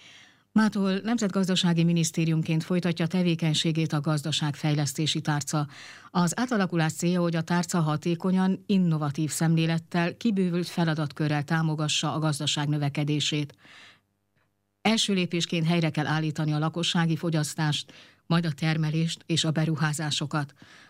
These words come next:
A gazdaság mellett a tárcához tartozik a kereskedelem, az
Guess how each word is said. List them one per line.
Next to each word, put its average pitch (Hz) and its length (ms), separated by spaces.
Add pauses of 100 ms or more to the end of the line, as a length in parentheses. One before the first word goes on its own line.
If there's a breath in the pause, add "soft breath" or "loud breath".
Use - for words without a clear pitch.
A 156 80
gazdaság 185 460
mellett 170 320
a 160 60
tárcához 156 600
tartozik 156 460
a 151 80
kereskedelem, 190 800
az 165 240